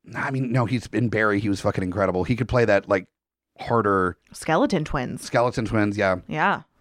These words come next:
Speaker 1: But no, I think Adam Driver, I wanted somebody
Speaker 2: Okay.
Speaker 1: that is, like,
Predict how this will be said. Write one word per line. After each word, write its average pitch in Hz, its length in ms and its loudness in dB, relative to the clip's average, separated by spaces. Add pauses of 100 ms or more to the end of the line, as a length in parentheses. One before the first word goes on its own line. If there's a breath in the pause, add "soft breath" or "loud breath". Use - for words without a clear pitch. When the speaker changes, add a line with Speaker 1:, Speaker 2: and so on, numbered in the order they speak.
Speaker 1:
But 123 300 2 (200)
no, 131 200 2
I 117 60 4
think 135 240 -2
Adam 131 260 2
Driver, 113 560 0
I 120 120 0
wanted 120 320 0
somebody 139 260 2
Speaker 2:
Okay. 123 100 0
Speaker 1:
that 117 120 0
is, 120 320 0
like, 123 220 0